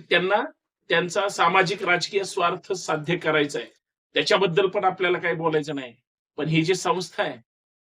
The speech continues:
जे ट्रस्ट आहे, ज्याच्यामध्ये खजिनदार कोण आहेत? गोविंद गिरी महाराज, ज्याने भाषण केलं तिथं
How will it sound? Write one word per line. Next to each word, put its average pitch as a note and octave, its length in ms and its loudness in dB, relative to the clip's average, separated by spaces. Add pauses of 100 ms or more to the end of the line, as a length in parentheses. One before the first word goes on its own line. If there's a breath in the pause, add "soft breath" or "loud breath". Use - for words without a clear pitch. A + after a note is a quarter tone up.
(1120)
जे F#3 160 4
ट्रस्ट F3+ 440 -2
आहे, D#3 180 2 (800)
ज्याच्यामध्ये F#3 1000 2 (440)
खजिनदार F#3 520 4
कोण G3+ 240 2
आहेत? D3+ 140 -2 (760)
गोविंद F3+ 460 6 (600)
गिरी D#3+ 200 2
महाराज, D#3+ 580 2 (1000)
ज्याने G3+ 460 2 (1120)
भाषण G#3+ 400 2
केलं F#3+ 280 0
तिथं F3 360 -4